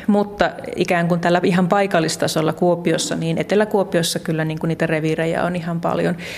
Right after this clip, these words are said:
Eli se riippuu ihan siitä skaalasta, millä asiaa käsitellään.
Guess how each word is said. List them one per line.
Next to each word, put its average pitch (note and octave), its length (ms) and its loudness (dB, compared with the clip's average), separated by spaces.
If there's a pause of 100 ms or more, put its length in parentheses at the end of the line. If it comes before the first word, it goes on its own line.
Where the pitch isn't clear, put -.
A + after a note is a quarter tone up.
Eli F3+ 120 2
se F3+ 120 0
riippuu F3+ 360 2
ihan G3+ 200 2
siitä E3+ 400 0
skaalasta, D#3+ 840 0
millä D3+ 300 0
asiaa D#3 500 -2 (100)
käsitellään. F3 680 0